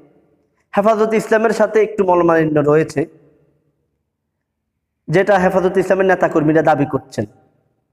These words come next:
তাদের মনোমালিন্য রয়েছে।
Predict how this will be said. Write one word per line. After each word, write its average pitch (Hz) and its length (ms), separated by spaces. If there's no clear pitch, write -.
তাদের 190 220
মনোমালিন্য 196 500
রয়েছে। 160 460